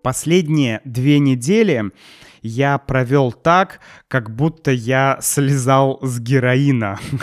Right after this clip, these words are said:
<laughs> Да? Слезть с героина означает избавиться от зависимости.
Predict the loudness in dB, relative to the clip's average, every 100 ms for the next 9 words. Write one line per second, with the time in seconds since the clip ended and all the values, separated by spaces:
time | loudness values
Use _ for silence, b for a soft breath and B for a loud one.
0 | -6 -4 -4 -8 -14 B B -10 -8 -4
1 | -4 -6 -14 -10 -4 0 2 0 -2 -10
2 | -10 -10 -4 -2 0 0 0 0 -2 -4
3 | -10 b -10 -8 -8 -2 0 0 -2 _
4 | _ -6 -6 -6 -6 -2 0 0 -4 -6
5 | -4 -2 -4 B B B -4 -2 -4 _
6 | _ -10 -4 -4 -4 -4 -6 -6 -8 -8
7 | -12 -16 -16